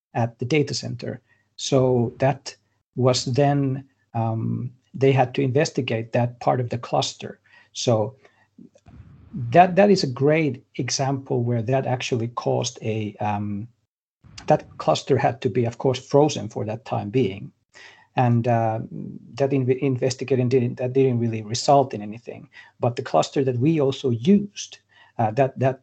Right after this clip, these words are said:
that impacted, um, our service. So we had nothing to do with that. We just, we used a cluster for that. But someone somewhere had uploaded controversial material. I didn't even know what it was because it was just, uh, um, re-,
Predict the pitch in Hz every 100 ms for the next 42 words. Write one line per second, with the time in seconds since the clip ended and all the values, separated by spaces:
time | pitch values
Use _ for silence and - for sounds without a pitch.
0 | - 139 139 135 131 160 - - - 123
1 | - 107 101 101 98 107 _ 135 135 123
2 | - 147 107 - - - _ - 139 127
3 | 143 160 151 120 127 170 208 196 123 135
4 | 117 - 123 143 - 135 135 135 - -
5 | 123 131 135 135 135 - 123 - 110 101
6 | - 110 135 156 - - _ 123 123 -
7 | 165 160 139 123 147 139 123 110 127 120
8 | 120 123 123 127 110 104 - _ - 131
9 | 120 120 110 - 110 104 147 123 104 131
10 | 151 120 107 101 110 110 - 143 110 -
11 | 117 120 - - - - - - _ -
12 | 104 - - 113 104 104 104 - _ -
13 | - 131 -